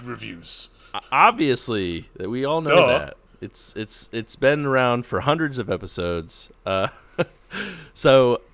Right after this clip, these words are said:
Speaker 2: uh, I have, it's fun that, uh, Obert was the one that led me into this because I have an Obert beer. So thank you, Obert. I'm thankful for this and you. Uh, this is from Drecker Brewing Company,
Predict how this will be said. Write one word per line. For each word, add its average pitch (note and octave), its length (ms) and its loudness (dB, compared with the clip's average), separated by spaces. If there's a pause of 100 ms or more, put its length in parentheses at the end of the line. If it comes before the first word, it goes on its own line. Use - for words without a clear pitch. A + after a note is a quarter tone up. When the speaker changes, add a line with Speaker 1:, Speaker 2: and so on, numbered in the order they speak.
(120)
Speaker 2:
uh, F#2 240 -4 (160)
I E3 180 10
have, F#3 460 4 (260)
it's G#2 260 -6
fun C3 520 -2
that, G2 320 0
uh, G2 260 0
Obert A2+ 580 -4 (200)
was A2 240 -4
the A#2 80 0
one A2+ 220 2
that G#2+ 160 0
led A2+ 160 0
me G#2+ 120 -2
into G#2+ 160 -6
this G#2 160 -4
because G2 280 -6
I G#2 140 2
have A2 240 0
an A2+ 180 -2
Obert B2+ 480 2
beer. A2+ 340 -2
So G2 220 -10
thank G#2 320 -8
you, G#2+ 160 -8 (100)
Obert. G#2+ 480 -2
I'm E2+ 100 -8
thankful A#2+ 440 -6
for F#2 260 -6
this A#2 460 -2
and F#2 240 -8
you. F2+ 340 -8 (300)
Uh, F#2+ 240 0
this C3 260 -2
is C3+ 220 0
from G2+ 260 -4
Drecker D#3 420 2
Brewing F#2+ 280 -4
Company, E2 480 -6